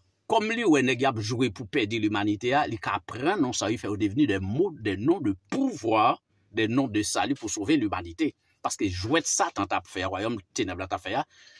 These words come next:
se pa kite yo site non yechoua menm efase l. Epi pou yo vin a non pa yo, e sa kòmanse depi sou apòt yo. Nouvo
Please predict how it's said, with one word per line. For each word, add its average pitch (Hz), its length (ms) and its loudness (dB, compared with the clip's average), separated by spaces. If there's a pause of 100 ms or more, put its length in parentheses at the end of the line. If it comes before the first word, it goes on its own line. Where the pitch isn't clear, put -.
se - 180 2
pa 220 240 2
kite 160 240 0
yo 139 600 2
site 131 340 0
non 113 160 2
yechoua 107 480 0
menm 175 320 2
efase 127 560 0
l. 233 80 -6 (360)
Epi - 160 0
pou 147 160 4
yo 123 60 4
vin 135 100 2
a 117 160 4
non 160 160 6
pa 101 240 0
yo, 78 80 -18 (880)
e 214 80 4
sa 208 240 2
kòmanse 175 480 4
depi 123 360 -2
sou 107 200 0
apòt - 460 -2
yo. - 80 -20 (1500)
Nouvo 208 720 4